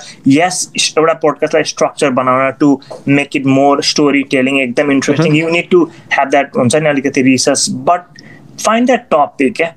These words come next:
Speaker 1: Otherwise,
Speaker 2: Yeah।
Speaker 1: हाइपमा गएर मात्रै it's just waste of money, so
Speaker 2: Exactly। अनि त्यो अहिले नेपालमा अहिले हाइप चलिराख्दाखेरि के, everyone
Speaker 1: <laughs>
Speaker 2: thinks कि po-, podcast is,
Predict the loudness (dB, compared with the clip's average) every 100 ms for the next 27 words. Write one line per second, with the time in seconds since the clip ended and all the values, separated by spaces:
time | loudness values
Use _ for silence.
0 | _ -4 0 2 4 2 0 0 -2 0
1 | 0 0 0 0 0 0 -2 -2 -4 0
2 | -2 0 -4 -2 0 0 0 0 0 -2
3 | -8 -4 0 0 0 -2 -8 -8 -20 -6
4 | -4 -2 0 2 2 2 0 -4 -2 -2
5 | -2 -2 0 0 -2 -4 -2 -2 0 -2
6 | -2 -2 0 0 -2 -8 _ -2 0 -2
7 | 0 0 0 -2 0 0 2 0 0 -2
8 | -2 -2 -2 -2 0